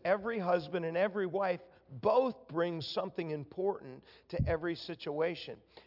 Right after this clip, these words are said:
And you are going to have situations in your life when you will disagree. But that does not mean you ever have to have a serious fight.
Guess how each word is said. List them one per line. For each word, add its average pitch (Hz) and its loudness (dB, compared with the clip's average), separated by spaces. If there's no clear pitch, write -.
And 160 4
you 190 4
are 165 8
going 156 4
to 180 6
have 170 -2
situations 180 0
in 190 -4
your 202 0
life 147 0
when 156 0
you 175 0
will 160 4
disagree. 156 -6
But - -12
that 120 -2
does 117 -10
not 151 -2
mean 120 -10
you 120 -8
ever 120 -6
have 120 -8
to 117 -12
have 110 -4
a - -12
serious 98 -10
fight. 90 -4